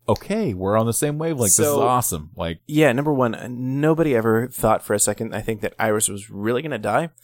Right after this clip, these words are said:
Speaker 2: And so that's one of the things that actually is a little bit annoying about the season is the, like, they set it up and it's like, "The stakes have never been greater." And it's like, "Yeah, but they have," because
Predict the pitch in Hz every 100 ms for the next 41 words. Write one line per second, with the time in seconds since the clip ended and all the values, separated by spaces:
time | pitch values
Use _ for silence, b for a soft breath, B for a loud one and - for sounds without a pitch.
0 | B B - 120 - 127 113 - B -
1 | 131 151 143 131 139 135 127 117 120 120
2 | 101 104 101 117 156 170 131 110 110 117
3 | 107 104 - 110 120 92 104 - 101 104
4 | - 110 107 - 123 117 110 - - 104
5 | 104 - b b b 107 - 101 - 98
6 | 104 110 113 117 113 131 113 95 104 -
7 | 101 - 120 156 139 117 117 113 113 123
8 | 113 101 - 101